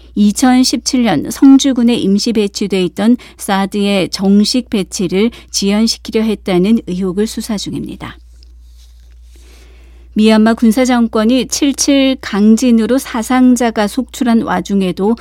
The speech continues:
반군의 공습을 감행해 구호 활동에 차질이 있을지 우려가 제기됩니다. 에이피 통신, 비비씨 등에 따르면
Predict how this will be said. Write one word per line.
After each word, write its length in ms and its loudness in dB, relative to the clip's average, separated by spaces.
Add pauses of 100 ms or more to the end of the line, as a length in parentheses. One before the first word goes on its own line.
(200)
반군의 800 0
공습을 640 2
감행해 540 -2 (320)
구호 340 0
활동에 400 -2
차질이 760 -4
있을지 600 -4
우려가 480 -4
제기됩니다. 840 -6 (420)
에이피 280 0
통신, 480 0
비비씨 580 -4
등에 240 -2
따르면 560 -4